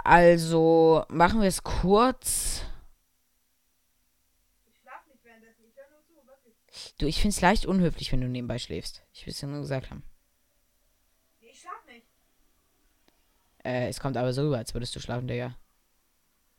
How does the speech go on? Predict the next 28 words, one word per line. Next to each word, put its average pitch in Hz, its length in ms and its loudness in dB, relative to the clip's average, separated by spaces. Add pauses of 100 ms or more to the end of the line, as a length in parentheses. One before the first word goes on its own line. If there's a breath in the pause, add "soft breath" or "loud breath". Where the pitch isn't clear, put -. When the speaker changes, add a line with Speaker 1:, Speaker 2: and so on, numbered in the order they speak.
(1300)
Speaker 1:
Hm, 139 300 -8 (100)
na 135 80 -10
klar. 131 220 -10 (1500)
Würde 156 140 2
ich 180 60 0
jetzt 202 140 4
auch 240 160 10
sagen, 160 280 8
also, 135 280 0 (400 loud breath)
ist - 80 -6
ja 160 80 0
völlig 196 460 0
verständlich. 196 500 -4 (640 loud breath)
Äh, 139 600 2 (1300)
machen 202 220 6
wir 196 60 2
es - 100 -4
kurz, 190 280 4
es 185 220 -6
stand, 175 240 0
äh, 151 400 2
unverständlich 196 640 0
am 175 80 0
Vertretungsplan, 165 920 2 (300 loud breath)
dass 151 160 -2
wir 156 160 4
Ausfall 165 360 4
haben. 123 360 -4